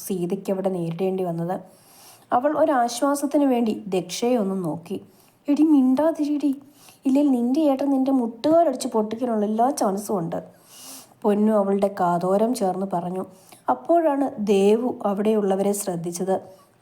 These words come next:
അവർ എല്ലാം ഇത് കടിക്കുമോ എന്ന രീതിയിൽ അവളെ നോക്കുന്നത്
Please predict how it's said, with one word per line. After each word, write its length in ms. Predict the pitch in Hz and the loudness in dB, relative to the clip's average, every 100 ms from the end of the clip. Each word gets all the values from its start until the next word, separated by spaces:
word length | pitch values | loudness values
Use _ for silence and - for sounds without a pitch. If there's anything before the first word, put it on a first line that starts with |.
| 185 | -2
അവർ 160 | 202 220 | 0 0
എല്ലാം 220 | 202 202 196 - 202 | 0 0 -2 -6 -6
ഇത് 100 | 220 220 | -4 0
കടിക്കുമോ 480 | 196 202 208 247 262 240 | 0 0 -4 0 2 2
എന്ന 140 | 220 208 | 2 0
രീതിയിൽ 340 | 196 190 202 - - 180 | -2 -2 -4 -6 -6 -4
അവളെ 220 | 185 202 196 | -2 -2 -2
നോക്കുന്നത് 440 | 180 175 196 202 | -4 -4 -4 -4